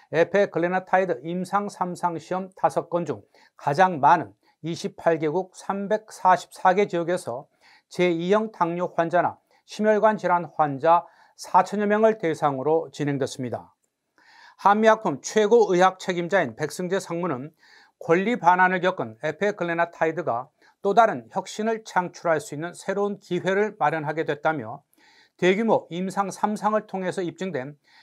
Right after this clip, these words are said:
에페글레나타이드의 잠재력을 확대하고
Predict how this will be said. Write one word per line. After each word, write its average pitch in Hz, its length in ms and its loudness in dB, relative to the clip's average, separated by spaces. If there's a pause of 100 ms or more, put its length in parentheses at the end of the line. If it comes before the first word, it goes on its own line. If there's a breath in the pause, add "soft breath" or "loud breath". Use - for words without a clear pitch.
(140 soft breath)
에페글레나타이드의 170 1160 0
잠재력을 185 720 -2
확대하고 156 600 0